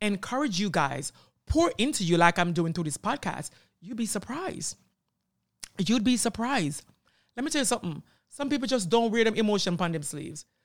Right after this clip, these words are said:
Some people are just great at disguising their hurt. It may be a deadly place to be in if you're just walking around hiding your pain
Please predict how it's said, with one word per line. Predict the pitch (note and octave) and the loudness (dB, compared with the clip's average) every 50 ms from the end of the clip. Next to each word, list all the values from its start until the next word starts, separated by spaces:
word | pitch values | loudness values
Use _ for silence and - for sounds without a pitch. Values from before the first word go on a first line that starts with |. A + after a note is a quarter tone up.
| _ _ _ | _ _ _
Some | - - B3+ B3 A#3+ | 0 2 2 2 4
people | C4 B3+ C4 B3 C4+ C#4 - - | 2 2 2 2 2 2 6 8
are | G#3 G#3+ G#3+ | 8 8 8
just | E3+ F#3+ F#3+ F3+ - C#3 | 6 2 0 0 -2 -4
great | B2 E3+ F#3 G3+ F#3+ - | -2 0 0 0 0 0
at | F3 F3 - - | -2 -2 -4 -6
disguising | E3+ F#3 D#3+ - - - - - - C#3+ F3 E3+ F#3+ A3+ A3+ G3+ | -8 -8 -8 -8 -8 -8 -6 -4 -2 0 0 2 2 2 4 4
their | A3 A3+ A3 | 4 4 4
hurt. | G3 G#3 G#3+ A3+ B3+ - - - - - - - | 4 4 4 4 2 0 -2 -12 -18 -14 -6 -2
It | - F3+ | 0 0
may | E3+ F3 A3+ C4+ | 2 2 2 4
be | A3+ A#3 | 4 4
a | F#3+ | 4
deadly | E3+ D#3 F3+ E3+ C#3+ D3+ | 4 4 2 2 2 0
place | - - F#3+ A3 G#3+ D#3+ E3 - - - | -4 0 2 2 4 2 0 -2 -4 -2
to | - F#3 | -4 -2
be | C3+ F#3+ G3+ | 0 2 0
in | A3+ - F3+ E3 | 0 0 0 -2
if | E3 D#3 - | -2 -2 -2
you're | E3+ E3 | -2 -2
just | E3 D#3 - | -2 -4 -4
walking | E3 D3 D3 E3+ - E3+ | -4 -2 -2 -2 -2 -2
around | D#3+ D3+ D3 D3 | -2 -2 -2 -4
hiding | D#3+ D3+ E3 E3 E3 E3 E3 | -4 -4 -2 -2 -2 -2 -4
your | D3+ C3+ | -4 -6
pain | - - - G3 F3 D#3 D3+ | -8 -6 -4 -4 -2 -2 -4